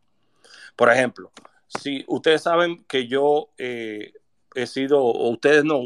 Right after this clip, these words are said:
algunos de ustedes saben, que siempre, yo desde el año dos mil, yo fui el vocero más joven del presidente Mejía cuando fue candidato. Es decir, yo tengo veintidós años mínimo hablando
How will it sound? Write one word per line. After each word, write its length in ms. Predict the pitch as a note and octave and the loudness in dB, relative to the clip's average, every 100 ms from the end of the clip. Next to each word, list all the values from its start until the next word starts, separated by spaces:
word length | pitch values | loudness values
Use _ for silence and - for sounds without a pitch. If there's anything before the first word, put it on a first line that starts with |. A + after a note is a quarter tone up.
| C3 | -4
algunos 320 | A#2+ F3+ E3 | -2 0 0
de 60 | |
ustedes 340 | D3 - B2+ A#2+ | -2 -2 -4 -4
saben, 320 | A2 G2+ G#2+ _ _ _ | -6 -6 -10 _ _ _
que 60 | - - _ | -20 -20 _
siempre, 520 | - C#3+ D3 D3 C#3 C3 | -4 -2 -2 -4 -6 0
yo 140 | D3+ | 0
desde 260 | F3+ F#3 E3 | 0 0 2
el 100 | D3 | 2
año 220 | E3+ F3+ | 2 0
dos 140 | D#3 | -6
mil, 340 | C#3 D3 C#3 A#2 | -6 -6 -6 -8
yo 120 | A#2+ | -10
fui 180 | - D3 | -6 -4
el 100 | C#3 | -4
vocero 420 | B2 - D3 D3+ | -6 -4 -4 -4
más 200 | C#3+ B2+ | -6 -6
joven 500 | C3 B2+ B2+ A#2 A2 | -6 -4 -4 -6 -8
del 200 | G#2+ G#2 | -10 -10
presidente 480 | G#2+ - A2 A#2+ B2+ | -12 -12 -14 -6 -6
Mejía 320 | A#2 A2 G#2+ | -6 -6 -6
cuando 220 | G#2+ G2+ | -6 -14
fue 160 | - A2 | -10 -6
candidato. 560 | G#2+ G2 F2 F2 - - _ _ _ - - | -6 -6 -16 -20 -20 -20 _ _ _ -20 -12
Es 120 | - C3 | 0 2
decir, 240 | B2+ C3+ | 2 0
yo 140 | C#3+ D3+ | 0 2
tengo 600 | D#3 D#3 D3+ D3 D3 - | 2 2 4 4 4 -2
veintidós 840 | _ B2 B2 C#3 C#3+ C#3+ C#3 F#3 F#3 | _ -12 -6 -4 -4 -6 0 0 2
años 280 | F#3 F#3 D#3+ | -2 -2 -2
mínimo 680 | D#3+ G#3 F3+ C3+ A#2+ E3+ - _ _ _ _ _ _ _ _ - | -2 0 -2 -2 -4 -6 -10 _ _ _ _ _ _ _ _ -6
hablando 800 | C#3+ C3+ D3+ G3 G#3+ D#3+ E3 | -4 0 4 4 2 -4 -8